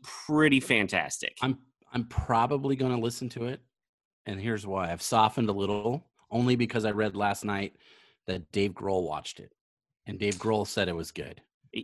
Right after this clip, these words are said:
Speaker 1: Dave Grohl liked it, yes.
Speaker 2: So if, if he thinks it's okay, I will probably dip my toe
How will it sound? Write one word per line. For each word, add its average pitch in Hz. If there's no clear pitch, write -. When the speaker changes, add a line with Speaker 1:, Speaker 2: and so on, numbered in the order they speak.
Speaker 1:
Dave 123
Grohl 131
liked 110
it, -
yes. 107
Speaker 2:
So 113
if, -
if 113
he 190
thinks 202
it's 185
okay, 156
I 110
will 139
probably 120
dip 107
my 107
toe 85